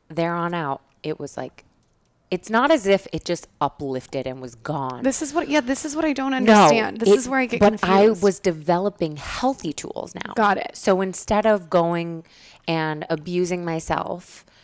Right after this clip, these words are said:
Speaker 1: and doing things that hurt myself, I was finding ways to release in a healthy way that was safe still and made me feel so much better.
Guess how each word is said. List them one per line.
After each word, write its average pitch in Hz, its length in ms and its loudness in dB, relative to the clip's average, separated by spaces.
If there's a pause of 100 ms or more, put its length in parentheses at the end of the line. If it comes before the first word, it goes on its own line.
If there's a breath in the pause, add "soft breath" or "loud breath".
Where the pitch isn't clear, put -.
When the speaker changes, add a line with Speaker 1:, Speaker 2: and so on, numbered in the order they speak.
(320 soft breath)
Speaker 1:
and 156 460 -4
doing 165 320 -4
things 156 220 -10
that - 180 -6
hurt - 420 -4
myself, 151 540 -6
I 165 180 2
was 180 240 -2
finding 170 640 -6
ways 143 560 -4
to 139 580 -6 (720 soft breath)
release 165 480 -2
in 196 100 -2
a 190 60 -2
healthy 170 540 -2
way 147 500 -6
that 151 160 -8
was 147 140 -6
safe - 800 -8 (160)
still - 580 -8 (1160 soft breath)
and 147 560 -6 (680)
made 170 600 0
me 175 200 -6
feel 156 240 -4
so 160 160 -8
much 143 200 -12
better. 160 500 -6